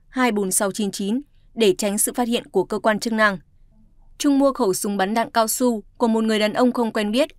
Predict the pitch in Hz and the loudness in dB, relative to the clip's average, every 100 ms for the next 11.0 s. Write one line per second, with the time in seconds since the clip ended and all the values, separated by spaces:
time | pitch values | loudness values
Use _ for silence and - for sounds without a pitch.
0 | _ 226 226 220 220 254 240 220 - 214 | _ 0 2 4 2 2 0 -4 -4 -4
1 | 202 254 196 165 180 208 - 220 220 202 | -2 0 0 0 -6 -6 -4 -4 -2 -2
2 | - _ _ - - - _ - - - | -6 _ _ -20 -20 -20 _ -20 -20 -4
3 | - 254 254 233 190 214 - 208 202 190 | 0 2 0 0 -2 -2 0 0 0 -2
4 | 220 220 226 208 196 208 214 185 - - | -2 -2 -4 -2 -4 0 0 -2 -6 -20
5 | - - 247 226 208 214 226 226 247 254 | -6 0 2 4 0 0 -2 -2 -2 -2
6 | 226 240 196 196 240 240 214 - - 233 | 0 -2 -4 -2 0 0 -2 -14 0 2
7 | 220 262 233 247 - 233 220 233 214 - | 2 2 2 0 -2 -2 0 0 -2 -4
8 | - _ - 247 - 220 208 196 262 233 | -10 _ -4 -2 -2 -2 -2 0 0 0
9 | - 220 220 220 214 208 180 202 190 - | -2 -2 0 0 -2 -4 -2 -2 -2 -6
10 | - 208 185 208 247 - 190 180 190 | -2 0 0 -2 -4 -2 -2 0 -2